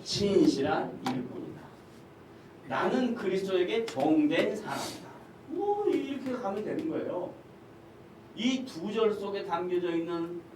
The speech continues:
주님의 말씀의 깊은 뜻이 오늘 이 안에 담겨져 있어요.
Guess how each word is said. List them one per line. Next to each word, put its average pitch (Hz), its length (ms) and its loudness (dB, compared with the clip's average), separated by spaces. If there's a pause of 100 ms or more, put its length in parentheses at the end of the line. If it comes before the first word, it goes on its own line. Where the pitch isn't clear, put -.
(140)
주님의 180 480 -2
말씀의 156 680 -2
깊은 247 580 -6
뜻이 214 440 -6 (280)
오늘 160 340 0
이 151 60 0
안에 139 140 -2 (260)
담겨져 101 480 -10
있어요. - 220 -14